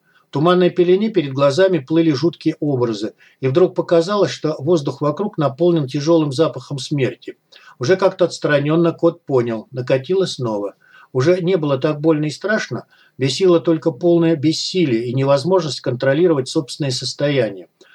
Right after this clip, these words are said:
А ещё где-то на краю сознания мелькнула громкая тревога, биологическая опасность и карантин. И даже в полубредовом состоянии он понял, что речь идёт именно о нём.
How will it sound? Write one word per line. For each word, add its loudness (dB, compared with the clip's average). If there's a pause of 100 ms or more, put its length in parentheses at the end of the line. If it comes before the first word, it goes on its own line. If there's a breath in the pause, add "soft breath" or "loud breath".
(160 loud breath)
А 2
ещё 0
где-то 0
на -2
краю 0
сознания 0
мелькнула 0
громкая 0 (240 soft breath)
тревога, 2 (120)
биологическая 0
опасность -2
и -8
карантин. -2 (560 soft breath)
И -4
даже 4
в -10
полубредовом 4
состоянии 0
он -2
понял, 2
что -2
речь 0
идёт -2
именно 0
о -2
нём. -4